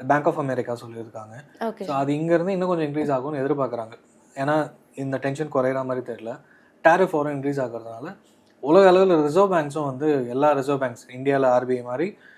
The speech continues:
Speaker 1: அஹ், சைனால, எல்லா நாட்டிலயும் இருக்கிற ரிசர்வ் பேங்க்ஸ் வந்து, அஹ், யூ எஸ் ட்ரெஷரிக்கு ஆல்டர்னேட்டிவா கோல்டு, அஹ், யூ எஸ் ட்ரெஷரிஸ் டைவர்சிஃபிகேஷன் point of view, கோல்டும் இன்க்ரீஸ்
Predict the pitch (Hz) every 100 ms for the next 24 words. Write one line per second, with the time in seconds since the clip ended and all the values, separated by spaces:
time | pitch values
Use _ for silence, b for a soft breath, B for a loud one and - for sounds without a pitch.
0 | B B - 120 120 131 127 123 123 120
1 | 139 139 131 151 139 131 123 117 135 131
2 | 120 120 113 180 - b b b b -
3 | 107 - 151 185 214 214 160 147 143 135
4 | 127 131 127 123 127 135 123 123 127 123
5 | 117 107 104 _ b b b 113 110 139
6 | 160 156 139 156 185 151 135 151 160 151
7 | 143 135 131 123 117 120 185 156 175 180
8 | 175 147 139